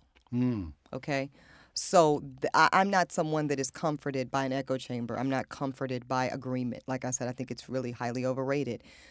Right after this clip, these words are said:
Speaker 2: So when I walked into Fox News, it, it felt like an opportunity.
Speaker 1: Hmm.
Speaker 2: That's what it felt like. It felt like an opportunity to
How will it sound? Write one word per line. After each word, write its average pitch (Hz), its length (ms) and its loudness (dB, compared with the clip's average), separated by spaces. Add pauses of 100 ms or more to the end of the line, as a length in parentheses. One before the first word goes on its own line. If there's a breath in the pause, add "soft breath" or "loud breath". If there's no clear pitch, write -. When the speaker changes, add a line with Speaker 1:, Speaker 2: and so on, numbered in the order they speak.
Speaker 2:
So 185 180 4
when 151 120 4
I 233 140 12
walked 294 280 6
into 151 140 0
Fox 135 400 0
News, 131 500 -4 (120)
it, 170 160 2 (200)
it 175 200 2
felt - 580 2 (460)
like 175 200 4
an 170 160 -2
opportunity. 214 920 -2
Speaker 1:
Hmm. 127 80 -4
Speaker 2:
That's 123 220 0
what 254 100 4
it 151 100 0
felt - 200 0
like. 135 140 -2
It 170 100 -4
felt 214 100 0
like 233 120 -2
an 196 80 2
opportunity 151 640 -2 (420)
to 156 400 2